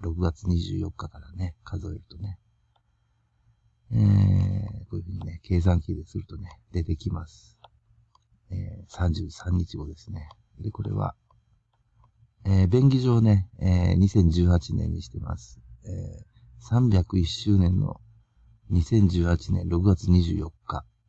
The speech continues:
ね、これから今日の、えー、七月二十六日。えー、これをね、えー、差し引きします。差し引きするとね、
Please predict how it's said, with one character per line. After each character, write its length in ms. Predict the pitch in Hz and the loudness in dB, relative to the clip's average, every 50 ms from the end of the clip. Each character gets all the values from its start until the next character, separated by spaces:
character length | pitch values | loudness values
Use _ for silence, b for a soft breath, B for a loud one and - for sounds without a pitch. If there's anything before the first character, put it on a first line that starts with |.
| _ _ - | _ _ -8
ね、 220 | - 110 107 92 - | -4 -4 -4 -4 -6
こ 120 | - - 90 | -8 -8 -6
れ 100 | 85 85 | -6 -8
か 160 | - - 92 | -8 -8 -6
ら 180 | 101 120 127 - _ _ _ _ _ _ _ _ _ _ _ - | -6 -6 -8 -10 _ _ _ _ _ _ _ _ _ _ _ -12
今 200 | - 92 87 82 | -10 -8 -8 -8
日 60 | 78 80 | -6 -4
の、 200 | 113 123 - - _ _ _ _ _ _ _ _ _ _ _ _ _ _ _ _ _ _ _ _ - - | -4 -6 -6 -8 _ _ _ _ _ _ _ _ _ _ _ _ _ _ _ _ _ _ _ _ -6 -2
え 60 | 90 | 0
ー、 920 | 87 85 82 87 - - - - - - - - - - - - - - | 2 2 2 2 0 -4 -8 -12 -14 -14 -14 -16 -16 -16 -18 -18 -18 -18
七 220 | - - - 107 90 | -18 -10 -4 -2 -2
月 240 | 87 78 - 92 | -2 -2 0 4
二 100 | 92 101 | 4 4
十 140 | 95 85 82 | 4 4 0
六 240 | 80 80 78 - 80 | -4 -6 -10 -10 -12
日。 340 | 80 - - - - - _ _ _ _ _ _ _ _ _ _ _ _ _ _ _ _ _ _ _ _ _ _ _ _ | -12 -12 -14 -18 -20 -20 _ _ _ _ _ _ _ _ _ _ _ _ _ _ _ _ _ _ _ _ _ _ _ _
え 60 | - 82 | -14 -14
ー、 240 | 85 87 87 - | -12 -12 -14 -12
こ 140 | - - 95 | -8 -2 0
れ 120 | 90 92 90 | 0 0 0
を 120 | 87 90 | 0 -2
ね、 240 | 104 104 95 90 - _ _ _ _ _ _ _ _ _ _ _ _ _ - 95 | 0 0 0 -2 -4 _ _ _ _ _ _ _ _ _ _ _ _ _ -4 -2
え 60 | 82 | 0
ー、 40 | 78 | 0
差 160 | - - 98 | 0 0 0
し 140 | 95 - 151 | 2 2 2
引 60 | 135 | 0
き 180 | - - 90 | 0 -2 -6
し 160 | 80 - - - | -6 -6 -8 -14
ま 120 | 76 - | -16 -18
す。 260 | _ _ _ _ - - | _ _ _ _ -14 -10
差 120 | - 85 | -10 -6
し 120 | - - | -2 0
引 60 | 107 101 | 0 0
き 180 | - - 98 | -2 -6 -20
す 140 | - - - | -18 -16 -18
る 80 | 82 - | -18 -18
と 100 | - - | -16 -10
ね、 200 | 78 76 - 123 | -6 -6 -6 -6